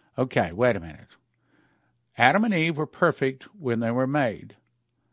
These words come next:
So where did they get the anomaly? I believe it's when they ate the fruit. "We inherit ten genetic anomalies from our ancestors, like diabetes, heart issues, de-, defects, depending on lifestyle. All those issues are removed in this process.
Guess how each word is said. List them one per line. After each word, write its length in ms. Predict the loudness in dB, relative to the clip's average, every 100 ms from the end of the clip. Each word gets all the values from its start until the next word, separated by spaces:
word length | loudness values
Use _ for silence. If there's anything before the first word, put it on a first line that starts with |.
| _
So 320 | -4 2 2
where 280 | 4 2 2
did 140 | 2
they 100 | -2
get 260 | 0 -2 -2
the 120 | -6
anomaly? 760 | -4 -4 0 0 0 -4 -12 -20 _ _ -10
I 140 | -6
believe 260 | -4 -2 -2
it's 200 | -6 -6
when 120 | -6
they 140 | -6 -4
ate 280 | -4 -4 -8
the 80 |
fruit. 380 | 2 4 4 -2 -20 _ _ _ -20 _ _ _ _ 4
"We 100 | 6
inherit 380 | 6 4 2 2
ten 260 | 2 2
genetic 400 | 4 4 4 2
anomalies 600 | 2 4 4 4 2 0
from 180 | -2 2
our 140 | 4 4
ancestors, 680 | 2 2 0 0 -2 0
like 180 | 0 2
diabetes, 560 | 6 6 6 2 0 0
heart 280 | 2 2 2
issues, 580 | 2 2 0 2 2 2
de-, 300 | 2 2 2
defects, 500 | 0 2 0 0 -4
depending 320 | -2 -2 0
on 120 | 2
lifestyle. 680 | 4 2 0 -4 -4 -6 -10 _ _ -20 -20 -16 4
All 300 | 8 8 8
those 240 | 6 6
issues 420 | 4 4 2 4
are 40 | 4
removed 460 | 4 4 4 4
in 160 | 2 0
this 200 | 0 -2
process. 680 | -2 -2 -2 -8 -10 -20